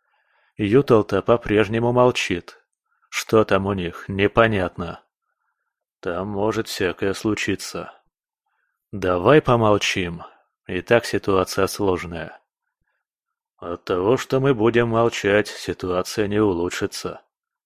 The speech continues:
Так, лениво пикируясь, продолжали ожидать новостей от Ютала.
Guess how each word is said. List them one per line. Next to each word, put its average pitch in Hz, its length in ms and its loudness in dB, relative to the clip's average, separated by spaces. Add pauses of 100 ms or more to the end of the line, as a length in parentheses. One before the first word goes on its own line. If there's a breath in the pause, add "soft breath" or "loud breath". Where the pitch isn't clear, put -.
(1040)
Так, 170 300 -2
лениво 143 420 0
пикируясь, 117 840 0
продолжали 98 680 0
ожидать 95 560 -2
новостей 117 640 0
от 120 100 -4
Ютала. 90 600 -2